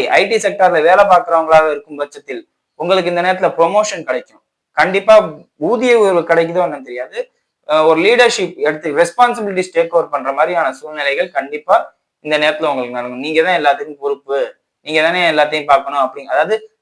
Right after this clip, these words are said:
சந்தோஷமும் உண்டு, பொறுப்புகளும் அதிகமா கிடைக்கும் அப்படிங்கிறத சொல்லலாம். அதே மாதிரி வ-, எல்லாருக்கும் செலவு பண்ணுவீங்க, ஆடம்பரமா இந்தா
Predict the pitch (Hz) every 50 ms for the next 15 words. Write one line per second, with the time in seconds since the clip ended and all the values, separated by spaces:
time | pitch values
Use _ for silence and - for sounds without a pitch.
0 | _ - 139 135 139 151 170 175 165 170 180 196 202 196 175 160 156 165 214 269
1 | 262 _ _ _ _ _ _ 175 196 220 247 - - 226 190 165 156 170 208 196
2 | 170 147 143 135 135 135 151 143 - 123 117 110 - _ 120 117 110 110 101 _
3 | _ _ _ _ _ _ _ _ 143 156 151 147 139 120 117 117 151 185 - -
4 | 120 113 113 113 113 - _ _ _ _ _ _ _ 147 170 196 202 202 196 180
5 | 160 160 160 156 151 147 143 139 135 131 127 123 120 117 113 113 113 110 113 _
6 | _ _ _ _ _ _ _ _ _ _ _ _ _ _ _ _ _ _ _ 143
7 | 156 175 185 190 185 208 214 - - 190 202 220 220 196 180 160 147 131 123 120
8 | 117 - _ _ _ _ - 135 156 170 185 190 185 180 185 202 208 185 175 175
9 | 180 185